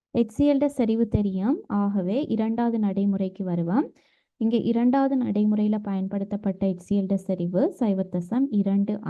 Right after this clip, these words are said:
ஐந்து mole per decimeter கனம். அடுத்து இரண்டாவது நடைமுறையில நாங்க பார்த்தா, பேரியம் குளோரைடை சேர்க்கறனால கரைசல்ல காணப்படுற அவ்வளவு சோடியம் கார்பனேட்டுமே பேரியம்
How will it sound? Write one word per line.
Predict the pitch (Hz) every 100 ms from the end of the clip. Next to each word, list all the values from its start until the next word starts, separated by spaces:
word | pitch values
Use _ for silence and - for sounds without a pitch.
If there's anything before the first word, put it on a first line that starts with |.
| 180
ஐந்து | 180 175 233 262
mole | 185 175 175
per | 196 208
decimeter | 175 160 160 196 208
கனம். | 165 - _ _ _ _ _ -
அடுத்து | 247 254 247
இரண்டாவது | 240 254 277 269
நடைமுறையில | 220 202 208 208 214 220
நாங்க | 208 196 190
பார்த்தா, | 190 185 180 190 339 - - _ -
பேரியம் | 226 247 277 285
குளோரைடை | 240 214 208 208 214
சேர்க்கறனால | 202 190 196 190 185 180 240
கரைசல்ல | 214 202 208 214 214 214
காணப்படுற | 196 185 180 175 175 233
அவ்வளவு | 202 190 220 233
சோடியம் | 214 196 196 196 202
கார்பனேட்டுமே | 185 175 175 175 175 180 240
பேரியம் | 202 196 208